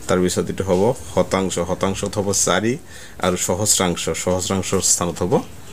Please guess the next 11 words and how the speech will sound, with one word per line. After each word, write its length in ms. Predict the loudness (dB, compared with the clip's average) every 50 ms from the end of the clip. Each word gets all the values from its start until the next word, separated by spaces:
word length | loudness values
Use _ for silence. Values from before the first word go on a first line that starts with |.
| -14 -14 -14 -8 -4 0
ন। 240 | 2 2 2 2 0 -2 -8 -6 -4
এইটো 200 | -2 0 2 4
আমাৰ 120 | 4 2 2
হৈ 240 | 2 2 2 2 2 0
গ'ল। 80 | -4 -4 -6 -8 -8 -8 -6 -6 -2
অ'কে, 240 | 0 2 2 2 0 -2 -10 -14 -14 -14 -16 -18 -16 -12 -12 -12 -8 -4 -2
এতিয়া 440 | -2 2 4 4 6 6 4 2 0 -4 -8 -8 -8 -6 -6 -2 0
তুমি 200 | 2 4 4 4
মন 260 | 4 4 2 2 0
কৰা 380 | 0 0 0 2 2 2 2 0 -4 -12 -18 -18 -16 -16 -16 -16 -16 -16 -16 -16 -14 -4 2
আৰু 460 | 2 4 4 2 2 0 0 -2 -2